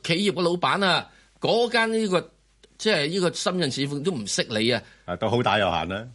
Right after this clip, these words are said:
Speaker 1: 即係你賣南乳肉花生啦。
Speaker 2: 啊，<laughs> 即係，即係。
Speaker 1: 係咪啊？
Speaker 2: 係。
Speaker 1: 咁舊嚟做乜啫？
Speaker 2: 嗯。
Speaker 1: 咁所以你做開咗之後呢，深圳救咗之後呢，嗰日，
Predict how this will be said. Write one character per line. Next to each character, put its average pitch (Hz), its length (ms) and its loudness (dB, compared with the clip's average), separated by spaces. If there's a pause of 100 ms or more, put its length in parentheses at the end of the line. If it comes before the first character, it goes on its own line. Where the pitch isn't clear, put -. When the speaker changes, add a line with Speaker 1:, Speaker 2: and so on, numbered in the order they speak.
(640)
Speaker 1:
即 - 120 -2
係 151 40 2
你 123 100 0
賣 107 160 -2
南 90 180 -2
乳 90 60 -6
肉 107 100 -2
花 113 180 -2
生 113 160 -4
啦。 117 340 -2
Speaker 2:
啊， 85 160 4 (120)
<laughs> - 140 -10
即 185 120 4
係， - 140 0 (180)
即 - 220 -4
係。 240 100 0 (500)
Speaker 1:
係 - 60 -4
咪 104 120 0
啊？ 123 240 -2
Speaker 2:
係。 90 200 0 (180)
Speaker 1:
咁 214 140 0
舊 143 180 0
嚟 107 80 -4
做 113 120 -4
乜 139 120 -2
啫？ 151 140 -2 (200)
Speaker 2:
嗯。 - 160 -8
Speaker 1:
咁 285 160 0
所 269 160 0
以 262 40 0
你 233 80 0
做 160 200 -2
開 202 200 0
咗 180 140 0
之 190 160 0
後 143 60 0
呢， 170 220 -2
深 190 280 -2
圳 127 220 0
救 120 160 0
咗 127 100 2
之 143 140 -6
後 110 80 -4
呢， 127 160 -6 (460)
嗰 139 240 4
日， 202 80 4